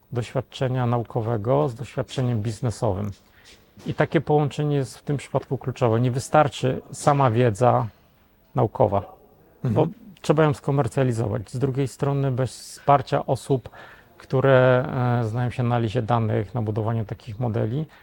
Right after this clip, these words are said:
Speaker 1: sama wiedza biznesowa jest niewystarczająca, więc to musi być takie połączenie dwóch, dwóch obszarów. Zawsze istnieje ryzyko. Z drugiej strony, zaczynając T X Care w dwa tysiące szesnastym roku jako platforma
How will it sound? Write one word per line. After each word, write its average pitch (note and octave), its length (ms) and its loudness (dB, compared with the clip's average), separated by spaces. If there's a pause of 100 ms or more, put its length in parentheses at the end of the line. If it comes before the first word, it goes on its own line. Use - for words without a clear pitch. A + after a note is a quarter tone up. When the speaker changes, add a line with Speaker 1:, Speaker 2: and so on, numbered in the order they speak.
(120)
Speaker 1:
sama D3+ 260 2
wiedza C3+ 220 0
biznesowa B2+ 640 -2
jest A2+ 140 -2
niewystarczająca, A#2+ 760 -4
więc B2 180 -6
to C3+ 80 -2
musi C3 220 -4
być A#2+ 160 -8
takie B2 340 -2
połączenie A#2+ 580 -2
dwóch, G#2+ 460 -4
dwóch G#2+ 240 -4
obszarów. A#2+ 400 -4 (420)
Zawsze C3+ 340 2
istnieje A2+ 360 0
ryzyko. G#2+ 340 -2
Z G#2 40 0
drugiej C#3 200 0
strony, D#3 340 2
zaczynając D3+ 520 -2
T D3 100 0
X C3 200 -4
Care E3 200 4
w - 20 -4
dwa C#3+ 100 -4
tysiące C#3 380 -6
szesnastym D3 540 -2
roku A#2+ 200 0
jako A#2 180 -4
platforma B2 600 -2